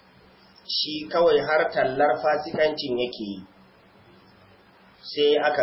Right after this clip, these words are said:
kaurace masa don ya gyara halinsa. To, wannan babu laifi. Au nahwi zalika, ko abin da ya kama da irin wannan. Amma babu ɗayan irin wannan haka kawai don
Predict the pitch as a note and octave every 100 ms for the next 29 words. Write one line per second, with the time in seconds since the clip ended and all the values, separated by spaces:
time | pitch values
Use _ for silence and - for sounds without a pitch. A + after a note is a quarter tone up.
0 | - C#3 C#3+ B2+ - B2 B2+ - A2 G#2
1 | D3 D3+ D3+ C3+ C3 C3+ C#3 B2 A#2+ A#2
2 | A#2 A#2 - - - _ - - - -
3 | - - - C3+ C#3 D3 A#2 B2 A#2+ G#2
4 | G2+ F2+ - - _ - _ _ - -
5 | _ _ _ _ _ _ _ _ C3+ D3
6 | D3+ D3 D3+ D3 C3 A#2+ B2 B2 B2+ A#2+
7 | - D#3 E3 D3 A#2 C3+ C#3+ B2+ B2+ -
8 | A#2+ B2 B2+ B2 B2 B2 A2 G#2+ A2+ A2
9 | G2 - - - _ _ _ _ _ _
10 | _ _ _ _ - C3 C#3 E3+ E3+ F#3
11 | F#3+ F#3 D#3 D#3 E3 E3 E3+ F3 D#3 C3+
12 | C#3+ D3 C#3 D3 D3 D#3 E3+ E3+ D3 B2
13 | A#2+ E3 E3+ E3+ F3+